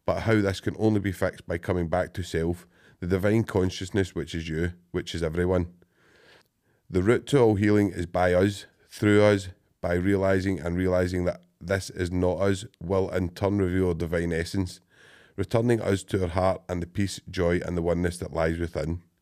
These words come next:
Welcome to Social Sessions. Eh, so today I'm joined with Tony Sheriff and L J McQueen,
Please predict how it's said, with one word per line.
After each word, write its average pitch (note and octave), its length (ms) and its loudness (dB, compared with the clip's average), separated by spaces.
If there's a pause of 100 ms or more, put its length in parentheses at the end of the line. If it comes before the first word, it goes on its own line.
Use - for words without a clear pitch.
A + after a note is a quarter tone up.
(720)
Welcome B2 320 2
to - 100 -8
Social G#2 320 0
Sessions. G#2+ 600 0 (220)
Eh, F#2 500 0
so G2 300 2
today B2+ 360 2
I'm G2+ 220 0
joined F#2 400 2
with E2+ 340 -2
Tony F#2 280 -2
Sheriff E2+ 460 0
and E2 220 -6
L E2 180 -2
J E2 180 -4
McQueen, E2 520 -4